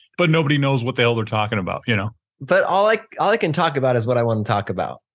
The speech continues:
Speaker 1: Same.
Speaker 2: You know, and I can't come here and, and manufacture talking about shit I don't wanna talk about. Um, and look, even in this, we, we've, we've so far managed to talk about both mushrooms and L S D and
Speaker 1: Yeah.
Speaker 2: spirituality and, and all of it. So it's
Speaker 1: Yeah.
Speaker 2: all in there.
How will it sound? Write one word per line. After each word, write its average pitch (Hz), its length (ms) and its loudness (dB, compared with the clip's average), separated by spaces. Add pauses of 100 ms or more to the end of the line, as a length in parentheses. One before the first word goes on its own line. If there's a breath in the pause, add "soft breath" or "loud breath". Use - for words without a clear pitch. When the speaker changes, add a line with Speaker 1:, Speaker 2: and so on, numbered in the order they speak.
(220)
Speaker 1:
Same. 202 300 0
Speaker 2:
You 113 60 2
know, 107 260 0 (120)
and 120 240 0
I 131 100 2
can't 170 300 0
come 143 200 2
here 131 220 4
and, 107 200 2
and 107 340 0 (280)
manufacture 113 840 0
talking 107 360 0
about 92 340 0 (220)
shit - 240 -2
I 90 100 0
don't 87 120 -4
wanna 85 160 -6
talk 78 260 -6
about. 52 300 -10 (340)
Um, 64 360 -6 (320 loud breath)
and 165 140 2
look, 160 260 2
even 143 280 4
in 123 100 4
this, 110 180 2
we, 113 120 2
we've, 104 260 2 (160)
we've 110 280 0 (200)
so 139 180 0
far 110 200 2
managed 95 260 0
to - 60 -8
talk 92 180 0
about 90 180 0
both 87 160 -2
mushrooms 87 360 -4
and 80 80 -4
L 71 120 -4
S 71 140 -8
D 65 340 -12
and 87 360 -2
Speaker 1:
Yeah. 92 60 0
Speaker 2:
spirituality 85 600 0
and, 80 160 -4
and 90 160 -2
all 78 140 -2
of 62 80 -6
it. 64 140 -6
So 104 200 0
it's 110 160 2
Speaker 1:
Yeah. 147 60 4
Speaker 2:
all 101 120 2
in 73 140 -4
there. 71 220 -8